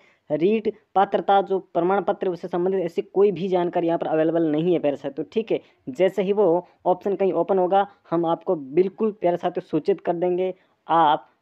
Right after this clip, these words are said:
भ्रमित ना हो अभी तक, ठीक है प्यारे साथियों। Thank you for watching this video। Salute India, salute, thanks।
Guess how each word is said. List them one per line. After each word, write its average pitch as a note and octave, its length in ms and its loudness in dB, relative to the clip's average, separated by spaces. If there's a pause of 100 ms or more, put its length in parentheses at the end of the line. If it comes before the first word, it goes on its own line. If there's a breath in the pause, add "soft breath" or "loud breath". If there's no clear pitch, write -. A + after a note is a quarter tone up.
भ्रमित D#3 480 2
ना F3 140 0
हो E3 160 -2
अभी D3 180 -2
तक, C#3 260 -8
ठीक A#3 180 -2
है G#3+ 60 0
प्यारे E3+ 180 0
साथियों। F3 340 -6 (280 soft breath)
Thank F#3+ 240 0
you G3 60 0
for G3+ 180 -2 (360)
watching D#3+ 300 0
this F3 120 -6
video। F#3 280 0 (360 soft breath)
Salute F3 320 0
India, F3 180 0
salute, E3+ 280 -6
thanks। C3+ 400 -8